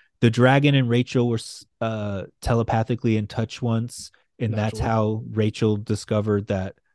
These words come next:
Speaker 1: Saturnine and Roma were also trying to, like, lead them to find the Siege Perilous for their own reasons, and, like, had no concerns about saving the Knights of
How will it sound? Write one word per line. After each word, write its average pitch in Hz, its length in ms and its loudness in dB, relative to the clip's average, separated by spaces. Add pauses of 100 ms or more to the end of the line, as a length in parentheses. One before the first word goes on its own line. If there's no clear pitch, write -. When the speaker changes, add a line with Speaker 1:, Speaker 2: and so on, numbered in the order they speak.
(220)
Speaker 1:
Saturnine 113 640 0
and 101 100 -2
Roma 104 320 0
were 98 200 -4
also 98 380 -4
trying 98 460 -4
to, 98 140 -6
like, 95 220 -6
lead 95 340 -8
them 95 400 -6 (320)
to - 80 -4
find 95 300 -2
the 95 60 -6
Siege 95 340 -6
Perilous 95 560 -8 (400)
for 104 120 2
their 95 220 -2
own 101 480 -4
reasons, 104 840 -2 (200)
and, 98 160 -4
like, 87 440 -6
had 98 180 -6
no 92 240 -4
concerns 92 480 -8
about 92 340 -8 (460)
saving 95 480 -8
the 95 80 -6
Knights 95 260 -8
of 107 100 -4